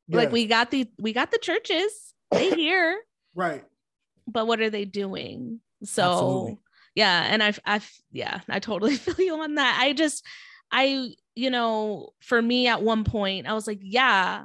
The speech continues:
Speaker 1: like, I wanna be a pastor too." And then I was like, "What?" Like, no.
Speaker 2: Yeah. <laughs>
Speaker 1: Like,
Speaker 2: Yeah.
Speaker 1: I don't, though. I don't. I'm not a good orator. Like,
Speaker 2: Yeah.
Speaker 1: it's, no, it's not my thing. So
Speaker 2: I hear that.
Speaker 1: yeah. <laughs>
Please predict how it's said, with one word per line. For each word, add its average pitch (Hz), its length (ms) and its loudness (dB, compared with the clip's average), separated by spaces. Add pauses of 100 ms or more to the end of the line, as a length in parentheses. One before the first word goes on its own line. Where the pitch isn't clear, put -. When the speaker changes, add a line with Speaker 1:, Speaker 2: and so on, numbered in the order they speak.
(340)
Speaker 1:
like, 196 400 -4
I - 80 -2
wanna 240 160 2
be 214 100 0
a 202 60 0
pastor 214 440 -2
too." 202 640 -2
And 247 140 -4
then 294 100 0
I 311 80 4
was 294 140 0
like, 277 140 0
"What?" 233 460 -2 (720)
Like, 220 180 -6
no. 240 160 -2
Speaker 2:
Yeah. 202 260 4 (440)
<laughs> 180 100 -2 (340)
Speaker 1:
Like, 262 220 4
Speaker 2:
Yeah. - 100 -16
Speaker 1:
I 262 120 4
don't, 262 360 4
though. 196 260 4
I 202 120 2
don't. 220 580 -2
I'm 220 160 -4
not 214 220 2
a 240 60 0
good 247 280 0
orator. 202 720 -6 (240)
Like, 190 220 -2
Speaker 2:
Yeah. 127 180 0 (840)
Speaker 1:
it's, - 260 -16 (420)
no, 208 560 -6 (160)
it's - 120 -14
not 208 160 -6
my 196 100 -6
thing. 208 440 -8
So 190 420 -6
Speaker 2:
I 143 40 -10
hear 135 180 -6
that. 120 220 -10 (220)
Speaker 1:
yeah. 254 380 4
<laughs> - 880 6